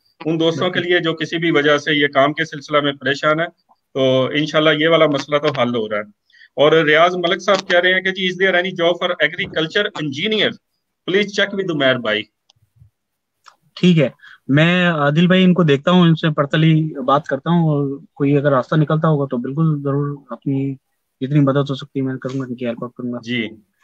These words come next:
Speaker 1: और यहाँ पे ये जो दोस्त Uber के बारे में बता रहे थे, मैं थोड़ा सा, अ, पूछ रहे थे, तो मैं थोड़ा सा अपने experience के हिसाब से उनको ये बताऊंगा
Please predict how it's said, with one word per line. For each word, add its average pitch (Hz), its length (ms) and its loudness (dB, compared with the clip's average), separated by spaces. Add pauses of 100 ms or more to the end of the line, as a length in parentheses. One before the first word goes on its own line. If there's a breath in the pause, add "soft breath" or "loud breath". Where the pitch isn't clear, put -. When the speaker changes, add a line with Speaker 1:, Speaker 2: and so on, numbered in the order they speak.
(200)
Speaker 1:
और 185 200 2
यहाँ 180 260 0
पे 226 220 -2
ये 214 80 4
जो 208 240 4
दोस्त 185 500 -2
Uber 214 200 0
के 214 120 -4
बारे 185 240 0
में 165 440 0
बता 143 200 2
रहे 170 160 2
थे, 208 140 -2
मैं 208 120 -2
थोड़ा 180 220 2
सा, 170 160 0
अ, 143 240 -2
पूछ 160 280 -8
रहे 196 120 0
थे, 202 120 -8
तो 202 100 -12
मैं 185 100 -6
थोड़ा 175 200 0
सा 170 100 0
अपने 170 200 0
experience 175 440 -4
के 180 80 -6
हिसाब 151 220 2
से 196 100 -6
उनको 185 160 -4
ये 170 160 2
बताऊंगा 160 400 0